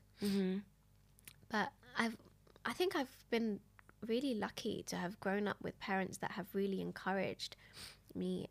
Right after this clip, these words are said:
Speaker 2: and my brothers to be in control of your mind and really, really think about yourself, your emotions, what you're thinking about.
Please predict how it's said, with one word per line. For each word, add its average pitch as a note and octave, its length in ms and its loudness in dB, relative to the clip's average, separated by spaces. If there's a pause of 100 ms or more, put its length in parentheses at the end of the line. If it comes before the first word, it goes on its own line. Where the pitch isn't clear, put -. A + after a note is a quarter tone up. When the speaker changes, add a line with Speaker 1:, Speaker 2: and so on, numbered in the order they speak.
Speaker 2:
and G#3 180 2
my - 100 2
brothers F#3 580 -2
to F3+ 340 -2 (1400)
be A#3 220 6
in G#3+ 140 4
control G#3 420 2
of G3 100 -2
your F#3 100 0
mind G#3+ 460 -2 (720)
and F#3 320 4 (560)
really, A3+ 340 2
really G#3+ 280 2 (100)
think C4+ 260 4 (280)
about F#3+ 320 0 (1500)
yourself, G#3+ 540 0
your G3+ 120 0
emotions, G#3 560 -2
what F#3 160 -2
you're - 80 -2
thinking G#3 340 -4
about. G#3 240 -2